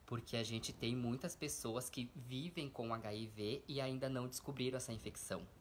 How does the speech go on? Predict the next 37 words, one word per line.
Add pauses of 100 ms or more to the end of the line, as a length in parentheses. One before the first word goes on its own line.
(120)
Então,
já
estão
infectadas
e
não
sabem
que
vivem
com
o
vírus. (680)
Por
isso
que
é
tão
importante
a
gente
falar
de
testagem
rápida, (280)
tá? (800)
Eu
não
sei
se
tá
bom
o
áudio
pra
vocês,
a
imagem.